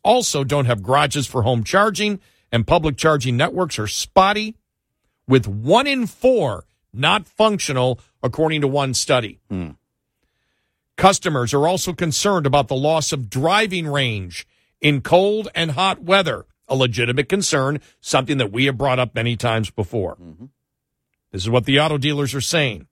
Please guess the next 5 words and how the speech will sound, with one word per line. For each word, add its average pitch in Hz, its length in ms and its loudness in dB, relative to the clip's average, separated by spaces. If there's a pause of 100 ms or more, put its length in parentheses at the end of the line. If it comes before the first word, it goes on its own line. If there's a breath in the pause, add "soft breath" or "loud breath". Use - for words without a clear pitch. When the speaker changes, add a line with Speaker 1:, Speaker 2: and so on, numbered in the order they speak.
(600)
Speaker 1:
Some 190 340 2
have 156 180 2
long 170 360 0
daily 156 280 2
commutes 160 540 -2